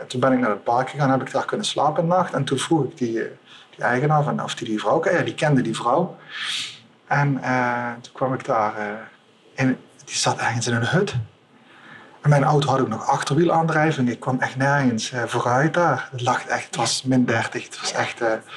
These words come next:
Speaker 1: en toen kwam ik in een hutje, zit daar bij de open haard een vrouw. En die ziet me binnenkomen en die kijkt me aan van, "Wie ben jij eigenlijk?"
Speaker 2: <laughs>
Speaker 1: En toen zei, zei ik haar mijn verhaal. En toen zegt ze, "Ja, ehm, ja, ik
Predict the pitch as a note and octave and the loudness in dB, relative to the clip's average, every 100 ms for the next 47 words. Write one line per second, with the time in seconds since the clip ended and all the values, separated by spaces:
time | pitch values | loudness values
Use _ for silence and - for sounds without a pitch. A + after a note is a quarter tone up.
0 | - - - - - D3 - G3 E3 C3 | -14 -12 -12 -14 -8 -6 0 2 4 4
1 | B2+ C3 F#3+ D3 B2 - E3 - C#3+ A#2 | 2 2 2 2 0 0 0 2 2 2
2 | - B2+ - C3+ C3+ C#3 A#2+ C3+ D#3 D3 | -2 -4 0 2 4 2 2 4 4 2
3 | B2 - C#3+ C3+ - - _ _ _ _ | 0 0 2 2 -2 -10 _ _ _ _
4 | _ _ - - - - - D3+ C#3 - | _ _ -20 -20 -20 -20 -2 2 4 4
5 | F3+ C3+ C3 D#3 E3+ D3+ B2+ C3+ C3+ B2+ | 4 6 6 6 4 4 4 4 4 2
6 | C#3 C3+ B2+ - B2 B2 A2+ A2 A2 A2+ | 2 2 0 2 0 0 -2 -6 -4 0
7 | A2+ A#2+ C#3+ F3+ E3 D#3+ E3 F3+ F#3 - | 0 2 0 0 -2 -4 -4 -4 -4 -8
8 | - - - - - - - - - - | -4 -2 -2 -6 -10 -14 -18 -20 -18 -18
9 | - - D#3 D3 D3 - E3 D3+ C#3 D3+ | -18 -4 -2 2 0 2 2 2 2 2
10 | C#3 C#3 B2 B2 A#2 A#2 B2+ F3+ D3+ - | 2 2 2 0 2 2 2 2 0 -4
11 | - _ _ _ _ _ - - - C3 | -18 _ _ _ _ _ -20 -18 -12 -6
12 | C3 - A#2 B2+ A#2+ - - _ _ _ | -4 -4 -4 -2 -2 -4 -14 _ _ _
13 | - - A2 G#2 G#2+ G#2+ - _ - G#2 | -4 0 0 -2 -4 -8 -16 _ -6 -6